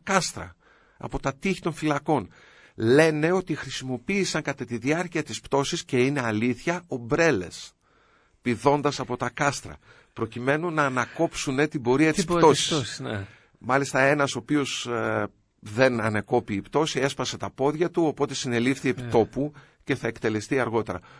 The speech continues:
Speaker 1: Πάντως ο Τζάντζας κατάφερε να αποδράσει.
Speaker 2: Μάλιστα, απίστευτα πράγματα, δηλαδή αδιανόητα,
Speaker 1: Ναι.
Speaker 2: με βάση τους νόμους της,
Speaker 1: Δραπέτευση,
Speaker 2: της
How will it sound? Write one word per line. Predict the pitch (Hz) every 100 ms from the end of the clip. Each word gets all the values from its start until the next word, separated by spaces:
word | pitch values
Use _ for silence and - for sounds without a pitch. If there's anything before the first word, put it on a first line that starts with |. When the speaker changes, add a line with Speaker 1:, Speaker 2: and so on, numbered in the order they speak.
| _
Speaker 1:
Πάντως | - 202 196 -
ο |
Τζάντζας | - 180 185 190
κατάφερε | - 160 196 - 190
να | 175
αποδράσει. | 165 156 175 160 - - _ _ _ _
Speaker 2:
Μάλιστα, | - 113 95 110
απίστευτα | 101 160 - 107 95
πράγματα, | 92 87 87 87 98
δηλαδή | 107 139
αδιανόητα, | 139 117 120 113 135 160 165 151
Speaker 1:
Ναι. | 104
Speaker 2:
με | 147
βάση | 170 185 185
τους | -
νόμους | 208 214 190
της, | 180 156
Speaker 1:
Δραπέτευση, | 170 151 175
Speaker 2:
της | -